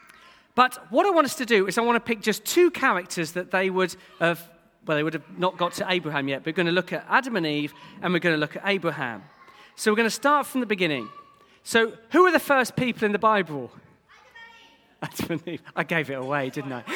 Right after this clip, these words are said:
Yes, there we go. Adam and Eve. So I need two volunteers to be Adam and Eve. So, come on then, Noah, you can be Adam.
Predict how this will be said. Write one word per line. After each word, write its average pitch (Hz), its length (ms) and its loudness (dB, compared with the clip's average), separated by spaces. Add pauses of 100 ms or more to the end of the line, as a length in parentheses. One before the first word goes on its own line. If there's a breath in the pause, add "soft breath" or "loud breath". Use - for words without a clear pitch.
(760 loud breath)
Yes, 151 400 0
there 190 180 2
we 160 80 -2
go. 139 200 -4 (200)
Adam 277 380 2
and 254 100 4
Eve. 190 220 2
So 262 140 4
I 254 60 4
need 240 200 0
two 415 400 6
volunteers 302 560 4
to - 100 -12
be 226 180 2
Adam 208 320 2
and 214 80 0
Eve. 160 300 0 (380 loud breath)
So, 190 420 2 (640)
come 285 160 4
on 262 80 6
then, 196 160 2
Noah, 175 240 4
you 226 160 0
can 240 160 -2
be 226 140 2
Adam. 180 480 0